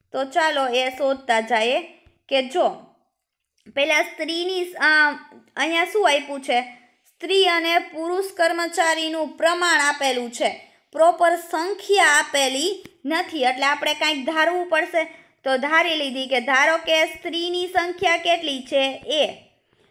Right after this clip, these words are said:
હવે અહીંયા એક જેમ બે પ્રમાણ કીધું છે. બરાબર, સ્ત્રી અને પુરુષનું, એટલે પેલું સ્ત્રી માટે હતું ને બીજું શેના માટે હતું? પુરુષ માટે. આના બરાબર એ લીધા તો પુરુષ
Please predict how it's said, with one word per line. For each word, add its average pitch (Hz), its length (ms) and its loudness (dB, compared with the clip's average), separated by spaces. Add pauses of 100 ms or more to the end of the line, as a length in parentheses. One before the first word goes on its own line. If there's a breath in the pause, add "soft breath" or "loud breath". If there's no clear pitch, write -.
(220)
હવે 285 220 4
અહીંયા 311 320 0 (100)
એક 330 360 2
જેમ 349 360 2
બે 359 260 4
પ્રમાણ 339 520 0
કીધું 311 420 -4
છે. - 220 -8 (480)
બરાબર, 349 380 4
સ્ત્રી 359 440 -2
અને 285 240 2
પુરુષનું, 311 500 -4
એટલે 269 140 0
પેલું 311 360 0
સ્ત્રી 370 320 -4
માટે 269 360 2
હતું 254 260 2
ને 254 60 -8
બીજું 294 300 -8
શેના 320 300 0
માટે 262 280 0
હતું? 269 320 0
પુરુષ 330 400 -6
માટે. 208 340 -4 (320 loud breath)
આના 339 300 0
બરાબર 349 420 4
એ 349 240 4
લીધા 330 320 2
તો 269 160 -2
પુરુષ 320 360 -8